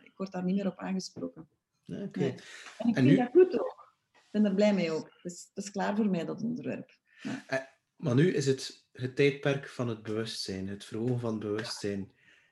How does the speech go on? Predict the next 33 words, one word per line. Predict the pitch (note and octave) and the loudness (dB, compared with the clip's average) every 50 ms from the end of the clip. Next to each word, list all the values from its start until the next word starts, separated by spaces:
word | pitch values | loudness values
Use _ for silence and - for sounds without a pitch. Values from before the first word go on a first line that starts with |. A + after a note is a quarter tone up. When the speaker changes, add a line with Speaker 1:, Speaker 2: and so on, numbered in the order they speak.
| _ _ - | _ _ -4
Speaker 2:
Is | - B2+ A#2+ | -4 -4 0
dat, | - A#2 A2 | 0 0 0
Speaker 1:
Ja. | G#2 F#2 - - _ _ | 0 -2 -6 -12 _ _
Speaker 2:
is | - A#2+ A2+ | -8 -6 -4
dat | A#2+ A2 G#2+ - | -4 -6 -6 -8
het | - - B2+ - - | -8 -10 -10 -10 -6
begin | - A2 G2+ - - B2+ E3+ F3+ | -8 -8 -6 -2 0 2 2 2
van | D#3+ F3+ F3+ | 2 0 0
het | F#3 F3+ F3+ | 0 0 0
tijdperk | - F#3+ G3+ G3 G3 G3+ G3 G3 G3 - | 2 0 0 2 0 0 -2 -2 0 -2
dat | F3+ F3+ | 0 0
je | F3+ - - - G3+ - | 0 -2 -4 -6 -6 -6
staat? | - - F3+ F#3+ G#3+ G#3 | -4 -2 0 0 0 -2
Of | - D#3 | -4 -6
zei | - - D3 | 0 4 4
je | C3+ | 4
al, | B2 A#2 A#2+ B2+ C3+ | 4 4 0 -2 -4
dat | C#3+ B2 | -4 -2
heb | B2 B2+ B2 | -2 -2 2
je | C3 B2 | 2 2
al | A2+ | 2
voor | - - A#2 | 2 -2 -4
jezelf, | A2 A2+ C3+ D3+ D3+ - D3+ B2+ | -2 -2 -4 -4 -4 -6 -6 -2
zelf | C3+ C#3 D3 D3+ - | 0 0 0 -2 -4
zoiets | - C#3 C3+ C3+ C3+ - | -2 0 0 0 2 0
al, | B2+ B2 B2+ A#2 A#2+ | 0 2 2 0 0
"Ah, | C3+ | -2
ik | C#3 C#3 | -2 -2
sta | - - D3 | -4 -2 0
al | C3+ C3 | 2 2
in | A#2+ A#2 | 2 0
het | C3 | 0
midden", | B2+ C#3 D3 D#3+ E3+ F3 E3 - - | 0 2 2 4 2 2 0 -2 -8